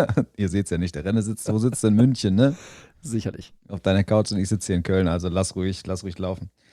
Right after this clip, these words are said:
Speaker 1: Außerdem schreibt sich der Podcast von alleine, wisst ihr, weil gerade als es losging, war der Renner erst wieder so, "Ah, ich hör nix, warte kurz, ich muss noch hier." Und das ist ja so, der Renner hatte ja schon immer die heißeste Technik am Start, ne? Du warst ja eigentlich deiner Zeit schon immer voraus mit Streaming-Studio und Licht hier.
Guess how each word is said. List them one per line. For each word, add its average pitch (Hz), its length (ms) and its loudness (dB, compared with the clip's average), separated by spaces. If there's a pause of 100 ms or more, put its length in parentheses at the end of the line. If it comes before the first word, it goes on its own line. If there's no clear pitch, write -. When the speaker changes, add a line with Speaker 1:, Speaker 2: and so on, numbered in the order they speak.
(260)
Speaker 1:
Außerdem 110 320 2
schreibt 117 200 2
sich - 80 -10
der - 80 -4
Podcast 113 400 2
von 110 100 2
alleine, 101 360 2
wisst 92 160 -2
ihr, 107 80 4
weil 98 260 2
gerade 95 200 0
als 98 120 0
es 95 80 -4
losging, 110 400 4
war 98 80 6
der 95 100 2
Renner 104 160 4
erst 95 200 0
wieder 110 160 4
so, 98 180 2
"Ah, 131 140 4
ich 117 80 -2
hör 131 80 6
nix, 139 200 -2
warte 120 200 2
kurz, - 240 0
ich 110 100 -4
muss 123 180 2
noch 117 120 4
hier." 139 260 -2
Und - 400 -12
das 107 100 4
ist 107 80 -2
ja 117 120 8
so, 113 120 6
der 117 160 6
Renner 123 160 8
hatte 120 160 6
ja 113 120 4
schon 117 120 -2
immer 123 200 4
die 110 180 2 (100)
heißeste 120 400 0
Technik 120 360 2
am 98 100 2
Start, 110 380 4
ne? 123 160 2
Du 113 100 2
warst 98 160 2
ja 98 60 2
eigentlich 98 140 2
deiner 101 240 0
Zeit 104 200 0
schon 101 100 -6
immer 107 120 0
voraus 104 400 0
mit 101 120 -2
Streaming-Studio 113 800 2
und 104 140 2
Licht 113 240 0
hier. 123 240 4